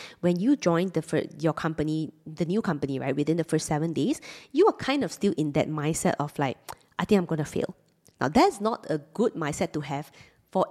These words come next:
any <laughs> situation, particularly if you're starting a new adventure, right? You don't wanna start with a negative mindset, but unfortunately, that's where a lot of people find,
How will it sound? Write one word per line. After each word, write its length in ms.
any 320
<laughs> 120
situation, 500
particularly 640
if 100
you're 80
starting 320
a 80
new 200
adventure, 440
right? 140
You 120
don't 120
wanna 160
start 280
with 200
a 160
negative 420
mindset, 640
but 140
unfortunately, 640
that's 320
where 200
a 60
lot 180
of 60
people 240
find, 540